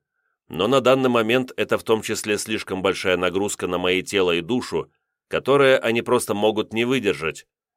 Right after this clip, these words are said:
и тогда никакого смысла в этом не будет. Сейчас же я брал под контроль волю Мэдзи и направлял его так, чтобы он не мешал мне, а наоборот помогал.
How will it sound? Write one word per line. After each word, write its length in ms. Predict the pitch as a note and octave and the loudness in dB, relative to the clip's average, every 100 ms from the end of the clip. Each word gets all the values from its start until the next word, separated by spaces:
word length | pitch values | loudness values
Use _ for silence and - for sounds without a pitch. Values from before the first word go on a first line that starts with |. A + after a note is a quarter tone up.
| - | -6
и 140 | D#2 | -4
тогда 380 | F#2 E2+ D2+ G2+ | -2 -2 2 2
никакого 480 | C#3 C3+ B2+ A#2+ G#2+ | 2 0 0 2 0
смысла 460 | - F2+ G2 B2+ A2 | 0 -4 -4 0 2
в 60 | |
этом 280 | F2 F2+ F2+ | 2 -2 -4
не 80 | G#2+ | -4
будет. 440 | F#2+ D2+ C#2+ - _ _ _ _ _ _ _ _ _ - | -4 -6 -10 -14 _ _ _ _ _ _ _ _ _ -14
Сейчас 460 | - - - - | -8 -2 2 2
же 300 | A#2 C#3 B2 _ _ _ - | 2 0 -2 _ _ _ -8
я 240 | D#2 G2+ | 2 4
брал 240 | A2+ B2 B2 | 6 4 4
под 160 | A2+ | 0
контроль 440 | - G#2 G2+ A#2+ A2 | 2 0 4 2 4
волю 320 | G#2+ A2 G2+ | 4 6 4
Мэдзи 500 | G2 A2 G2 A2+ - _ _ _ | 2 0 2 0 -2 _ _ _
и 100 | - | -6
направлял 560 | E2+ G2 G#2+ G#2+ A2+ A2+ | -2 2 2 4 4 4
его 220 | G#2 F#2+ | 4 2
так, 380 | - B2 - - _ _ _ | 4 2 2 -10 _ _ _
чтобы 340 | - E2+ F2 | -6 -2 4
он 180 | A2 C#3 | 4 4
не 80 | C#3 | 2
мешал 400 | C#3+ - E2+ D#2 | 2 2 0 0
мне, 280 | D#2 C#2+ - _ _ - | -2 -4 -6 _ _ -4
а 140 | F2 | 0
наоборот 520 | G2 G#2 A#2+ B2 G2 | 2 4 4 4 2
помогал. 600 | - F2+ G#2+ G2 D2+ C2+ | 0 2 2 2 0 -2